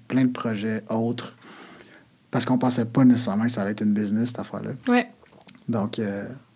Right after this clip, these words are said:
Speaker 1: donc ouais, ça, ça peut être un, c'est un, c'est encore un, un challenge, euh, puis un, un défi, puis un... c'est encore un peu un fail, je dirais. <laughs> On l'améliore, puis c'est beaucoup sur mes épaules,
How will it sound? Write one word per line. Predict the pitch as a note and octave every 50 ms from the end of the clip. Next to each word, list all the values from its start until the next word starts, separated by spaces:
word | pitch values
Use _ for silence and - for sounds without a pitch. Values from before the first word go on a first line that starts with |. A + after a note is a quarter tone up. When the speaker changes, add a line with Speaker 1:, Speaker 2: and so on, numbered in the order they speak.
| _ _ _ _ -
Speaker 1:
donc | G#2+ G2 G2+ - -
ouais, | A2+ A#2+ C3 C3 B2 -
ça, | - - - C#3
ça | - - A2
peut | A2+ A#2 - A#2+ A2+
être | A2+ A2 A2+ A#2
un, | G#2 G#2 B2 B2 - - - - - - - - - - - -
c'est | - - C#3
un, | C3+ C3 B2+ B2+ A#2+
c'est | B2 -
encore | B2+ A#2+ A#2 B2+ B2 A#2
un, | A2 G#2 G#2 G2+ G#2 G2+
un | - A2 G#2 G2+
challenge, | - B2 G2+ G2 G2+ G2+ A2 A2 G#2 A#2
euh, | G#2+ G#2+ B2 B2+ B2+ - - -
puis | - A2
un, | G#2+ G2 G2 -
un | - A2
défi, | G#2 G2+ G#2 G2+ - - - A2 G#2+ A2 A2 A2
puis | - G#2+
un... | F#2 G2 G2+ G2 - - - -
c'est | - - - -
encore | A#2 B2 B2 D#3 E3 D3
un | C3+ G#2+ F2+ -
peu | - - C#3 C#3+
un | A#2+ -
fail, | - - - E2 D#2 - - - - -
je | - - - B3
dirais. | A3+ A#3+ - B3 A3 A3+ A3 B3 B3 B3 - F4+ D4+ -
<laughs> | - F4 - - - - - C4+ C4+ D4+ - -
On | - C#3+
l'améliore, | C#3+ D3 D#3 E3 E3 E3 D#3+ D3 D3 D3 D3+ E3 F#3 F#3+ G3+
puis | F#3+ - C3
c'est | - - C#3
beaucoup | B2 B2+ D3 D3 -
sur | G3+ - - C#3
mes | C#3 C#3 C3+ C3
épaules, | B2+ A2+ A#2+ B2 B2+ C3+ D3 E3 E3